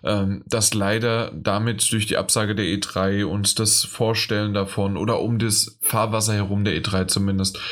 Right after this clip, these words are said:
ähm, es will noch nicht so richtig wieder jetzt Stimmung aufkommen und jetzt auch was von der Xbox hören oder morgen kommt dann was für die P S fünf.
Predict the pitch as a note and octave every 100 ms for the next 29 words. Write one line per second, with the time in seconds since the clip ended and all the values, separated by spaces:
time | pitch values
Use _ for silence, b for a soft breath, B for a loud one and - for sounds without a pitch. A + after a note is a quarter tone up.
0 | B B B B _ _ - A#2+ A2 G#2+
1 | - _ _ _ _ _ _ _ - -
2 | A#2+ C#3 D#3 D3 C#3 C3 A#2+ B2+ - B2
3 | G2+ - - - _ _ _ _ _ _
4 | _ A2+ A#2 B2 B2 A2+ - B2+ B2 B2
5 | D#2+ G2+ - A2+ G#2+ A2 G#2 G#2 - G#2
6 | A2+ - A2 A2 A#2+ - A#2 - A#2 G#2+
7 | G#2+ G2+ A2+ G#2 G#2+ A2+ A#2 G2+ G#2+ A2
8 | - A2+ A2 B2 A2+ - A#2 A#2